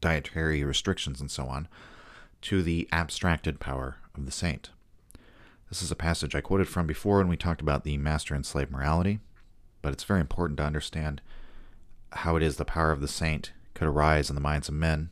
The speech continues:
so we'll quote from it again, uh, as a refresher. This is Genealogy of Morality, Book one, Part six, quote, "One should be warned against taking these concepts, pure and impure, too ponderously or broadly,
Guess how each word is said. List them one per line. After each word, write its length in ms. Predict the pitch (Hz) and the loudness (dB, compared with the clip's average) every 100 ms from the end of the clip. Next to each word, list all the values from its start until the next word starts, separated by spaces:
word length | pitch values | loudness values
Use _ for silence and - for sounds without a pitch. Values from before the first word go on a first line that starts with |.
| - | -10
so 420 | - 80 71 69 | -4 0 0 0
we'll 360 | - 71 69 65 - | -4 -4 -4 -4 -6
quote 200 | 78 69 | -4 -4
from 180 | 73 | -4
it 80 | 67 | -6
again, 380 | 67 71 69 67 - - - | -2 -2 -2 -6 -12 -18 -12
uh, 260 | 65 64 62 - - - | -8 -8 -8 -14 -16 -12
as 140 | 69 | -8
a 60 | 64 | -6
refresher. 520 | 64 - 82 73 71 - - - - - - - | -4 0 0 -2 -8 -8 -12 -12 -16 -18 -20 -14
This 180 | 76 - | -12 -10
is 100 | 67 | -10
Genealogy 580 | - 76 69 67 65 71 | -8 -6 -6 -6 -6 -4
of 60 | 71 | -2
Morality, 480 | 78 78 76 73 - - - - - | -2 0 0 -2 -6 -18 -20 -20 -10
Book 240 | - 76 - | -4 -4 -2
one, 320 | 76 78 73 | 0 0 0
Part 240 | - 71 - | -4 -4 2
six, 580 | 110 104 - - - - - | 4 4 0 -8 -10 -16 -10
quote, 440 | - 95 82 - - _ _ _ _ _ _ _ - - - - - - - - - | 2 4 4 0 -20 _ _ _ _ _ _ _ -20 -20 -20 -20 -20 -20 -18 -16 4
"One 160 | 101 120 | 8 8
should 200 | - 117 | 8 10
be 100 | 120 | 12
warned 520 | 104 110 90 73 - | 12 12 10 8 2
against 320 | 76 90 - | 2 4 4
taking 360 | - 104 - 104 | 4 4 6 6
these 200 | 90 82 | 6 4
concepts, 600 | - 104 104 80 76 - - | 4 4 6 4 2 -2 -6
pure 540 | - 98 104 110 113 | 2 6 8 8 4
and 140 | - 85 | 4 4
impure, 640 | 98 - - 69 65 67 - - - - - | 4 2 0 2 0 -2 -8 -20 -20 -20 -2
too 180 | 101 101 | 2 2
ponderously 840 | - 92 92 98 95 - 107 110 | 4 6 8 8 6 4 4 4
or 100 | - | 2
broadly, 600 | 87 82 85 82 62 65 | 2 4 4 4 -2 -10